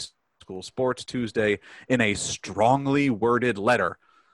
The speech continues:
that also urged the organization to delay the season until safety guidelines can be reviewed further."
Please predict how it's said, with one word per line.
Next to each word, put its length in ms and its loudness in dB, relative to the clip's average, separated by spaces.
that 120 0
also 440 0
urged 260 -2
the 120 -8
organization 640 -6
to 100 -10
delay 480 0
the 120 -2
season 440 -4
until 260 -4
safety 400 -6
guidelines 580 -6
can 220 -10
be 180 -10
reviewed 480 -6
further." 600 2